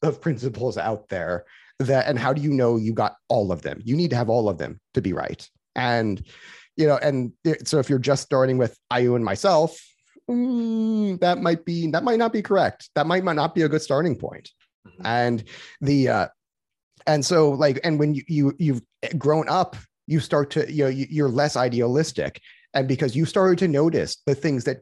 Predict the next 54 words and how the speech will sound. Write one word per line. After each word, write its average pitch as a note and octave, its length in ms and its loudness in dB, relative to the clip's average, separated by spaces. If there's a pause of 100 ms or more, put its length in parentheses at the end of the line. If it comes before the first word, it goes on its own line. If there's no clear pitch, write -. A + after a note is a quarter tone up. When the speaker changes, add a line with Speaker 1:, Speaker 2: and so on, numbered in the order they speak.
(120)
Speaker 1:
do F#2+ 180 -6
not G#2 240 -6
work, D3+ 480 -2 (160)
and B2+ 200 0
you B2 100 0
started C#3 320 0
to, C3 260 0
and C3 100 -2
really C3 280 0
when C#3+ 120 -2
you A#2+ 80 0
start A#2+ 280 -2
to G#2+ 40 -8
having G2 240 -4
kids B2+ 360 -2
and F#2 80 -2
you F#2 60 -2
start F#2+ 220 -2
having F#2 160 -4
a F2+ 80 -6
wife G2+ 360 -2
particularly, F#2 720 -2 (580)
things F#4+ 300 2
need F#4+ 180 6
to B3 80 6
work. D#3+ 640 2
<laughs> - 40 -20 (280)
You D#3+ 220 6
know, F3 240 6
it's F3+ 160 4
like, D3+ 340 2 (280)
you D3+ 100 -4
can't F#3 300 0
just D#3+ 200 -4
say, D#3 200 2
"Honey, G#3 360 0
well, D#3+ 200 2
I, E3 280 2
you D#3 120 -4
know, - 80 -2
I C#3+ 100 0
lo-, C3+ 300 2
I C#3+ 80 0
know G#3+ 160 2
I - 20 2
lost F3 300 0
my C3+ 80 0
job, E3 320 0
but B2 100 2
I B2 80 2
was B2+ 160 -2
per-, - 240 -2
perfectly F#3 460 0
principled." C3+ 540 -6